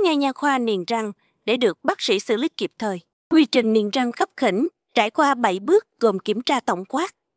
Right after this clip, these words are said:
xây dựng phác đồ điều trị, vệ sinh răng miệng trước niềng, gắn khí cụ, tái khám định kỳ và tháo niềng kỳ và tháo niềng. Dù bạn niềng răng với mắc cài hay khay niềng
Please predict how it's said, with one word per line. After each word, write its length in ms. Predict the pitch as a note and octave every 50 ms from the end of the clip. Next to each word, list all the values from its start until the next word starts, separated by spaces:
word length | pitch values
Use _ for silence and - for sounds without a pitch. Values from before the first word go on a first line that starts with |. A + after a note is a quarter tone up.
| _ _ _ _ _ _
xây 260 | - - - C4 A#3+ G#3
dựng 200 | A3 G#3 F#3 F#3
phác 220 | - D#4+ G#4 -
đồ 160 | C4+ A#3+ G#3+
điều 140 | G3 G#3+ G#3
trị, 380 | _ - G#3+ G3 F#3+ F#3 F#3 - _ _ _ _ _ -
vệ 100 | B3+ A#3
sinh 200 | - F4+ F4 E4+
răng 240 | E4+ F4+ F4+ F4
miệng 280 | D#4+ C#4 G#3+ F#3+ F#3 F#3+
trước 260 | - - G4 _ -
niềng, 300 | D4+ A#3+ G#3+ G3 F#3+ F3+ - _ _ _ -
gắn 280 | G#3+ G#3+ A3+ A3+ D4 G4 -
khí 180 | - E4 F#4 F#4 -
cụ, 300 | - A#3+ G3+ F#3 F#3+ F#3 _ _ _ _ _ _ _ _ _ _ _ _ -
tái 160 | - C#4 E4 F#4+ -
khám 220 | - C#4 C4 D4+ G#4 A#4
định 160 | F4 B3 G3+ G3
kỳ 360 | _ - B3 A#3 A#3 A3 G#3+
và 120 | - A3
tháo 220 | - - A#3 C#4 F#4
niềng 220 | G4+ D4 A3+ G3+
kỳ 340 | - - A#3+ A3+ A3 G#3+ G#3+ G#3
và 80 | A3 G3
tháo 200 | - A#3+ D#4+ G4
niềng. 260 | G4+ D4+ A3+ G#3 G3 _ _ _ _ _ -
Dù 80 | A#3+
bạn 240 | A3 A3+ G3+ F#3 G3
niềng 200 | A3 A3+ G#3+ G#3+ G#3
răng 200 | - C#4+ C#4+ C#4+
với 120 | C4+ D#4+
mắc 280 | E4 F#4+ A4 _ _ -
cài 300 | C4 A#3+ G#3 G3+ G3+ F#3+
hay 180 | - - C#4 C4+ -
khay 180 | - C4+ C#4 B3+
niềng 220 | A#3 A3+ G#3+ F#3